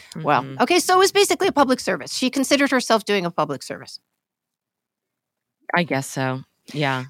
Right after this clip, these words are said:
Speaker 1: Yeah. I, well, we, we talked before we started taping.
Speaker 2: I guess he's not, he's not newly engaged. He's been engaged for a while, I think.
Speaker 1: Okay.
Speaker 2: I don't know.
Speaker 1: Um, I don't know. I find it, I find the whole, and again, this is also, I'm pretty sure, possibly,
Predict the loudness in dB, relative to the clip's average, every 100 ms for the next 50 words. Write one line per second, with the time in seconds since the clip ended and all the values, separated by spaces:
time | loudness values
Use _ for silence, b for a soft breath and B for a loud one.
0 | -4 2 4 6 4 6 6 6 2 2
1 | 2 2 2 4 6 4 2 2 2 4
2 | 2 2 0 0 0 2 0 2 2 4
3 | 4 4 6 6 6 2 2 2 2 4
4 | 2 4 4 4 2 2 0 0 -2 -2
5 | -4 0 0 0 0 -2 -4 -6 -4 -2
6 | -2 -2 -2 -6 -8 -12 -12 _ _ _
7 | -6 -4 -4 -6 -6 -6 -4 -8 -10 -14
8 | -20 _ 2 4 4 2 -2 -8 _ 2
9 | 2 2 0 0 0 0 0 -4 _ 2
10 | 2 4 4 6 6 6 6 6 6 4
11 | 2 2 2 0 0 -6 -4 0 0 0
12 | 0 4 4 4 4 4 4 2 0 -6
13 | _ _ -4 0 2 2 2 4 4 2
14 | _ 4 4 2 -4 -4 -2 -4